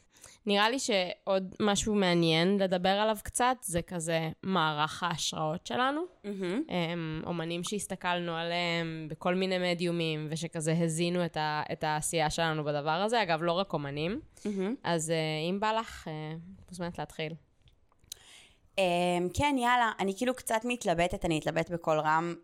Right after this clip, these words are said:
Speaker 2: איך, אה, איך לתקוף את זה, כי אני מרגישה שיש, יש כל מיני, אמ, צ'אנלים של, של השראה לעבודה הזאת. יש את ה-,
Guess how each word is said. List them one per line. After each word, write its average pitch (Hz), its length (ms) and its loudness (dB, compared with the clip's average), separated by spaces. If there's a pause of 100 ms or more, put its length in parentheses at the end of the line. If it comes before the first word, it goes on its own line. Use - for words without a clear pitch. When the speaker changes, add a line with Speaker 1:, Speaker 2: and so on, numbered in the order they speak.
Speaker 2:
איך, - 300 -2
אה, 165 240 4
איך - 200 -6
לתקוף 170 380 -2
את 208 80 -4
זה, 247 200 2
כי 175 300 -4 (480)
אני 170 160 -4
מרגישה 165 400 -2
שיש, - 840 -2 (120)
יש 170 280 -4
כל 190 220 -2
מיני, 180 400 -4
אמ, 147 460 -4 (180)
צ'אנלים 160 600 -2 (160)
של, 147 340 -8 (120)
של 151 220 -6
השראה 151 500 0 (560)
לעבודה 147 420 0
הזאת. 151 320 -6
יש 170 200 -4
את 180 140 -4
ה-, 151 280 2